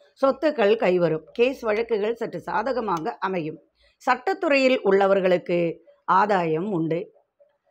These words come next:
வெற்றியும் கிடைக்கும். வீட்டில் உள்ள பெரியவர்களால் கலகம் உண்டாகாமல் பார்த்து கொள்ளவும். பெண்களால்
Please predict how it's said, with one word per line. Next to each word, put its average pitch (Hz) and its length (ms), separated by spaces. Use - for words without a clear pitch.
வெற்றியும் 233 520
கிடைக்கும். 156 440
வீட்டில் 320 360
உள்ள 285 200
பெரியவர்களால் 226 680
கலகம் 208 400
உண்டாகாமல் 185 640
பார்த்து 190 340
கொள்ளவும். 160 400
பெண்களால் 240 580